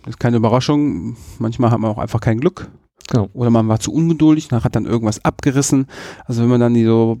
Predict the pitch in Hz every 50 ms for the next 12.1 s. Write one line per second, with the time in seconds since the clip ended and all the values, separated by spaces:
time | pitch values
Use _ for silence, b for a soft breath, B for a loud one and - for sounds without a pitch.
0 | - - 110 113 113 107 107 113 107 - 123 123 135 135 - 123 120 120 123 101
1 | 107 120 - - 120 123 127 - 143 131 - - - - 135 117 - - - -
2 | - 135 120 - - 135 127 - - 127 117 - _ - 120 117 110 107 104 104
3 | 104 110 - - - - 160 160 135 123 123 104 B B B B B B 120 107
4 | 104 107 127 - 143 127 117 113 123 113 120 120 123 123 123 123 120 120 120 120
5 | - - - - 127 117 117 - - 120 117 - - 139 139 135 131 127 127 123
6 | 113 117 117 120 123 120 - - - - - 127 - - - - 113 117 117 117
7 | 113 117 117 - - - 110 107 107 110 107 104 104 101 101 101 104 104 104 -
8 | - 101 95 - - - _ _ _ _ _ _ _ _ - - - 110 110 110
9 | 104 104 101 101 110 - 104 98 104 107 - - 113 107 - - - - 131 127
10 | 120 113 - - 160 151 139 131 120 127 123 123 123 127 - - B B B B
11 | B B B B B B B B B B B B _ - 117 110 107 113 113 113
12 | 117 113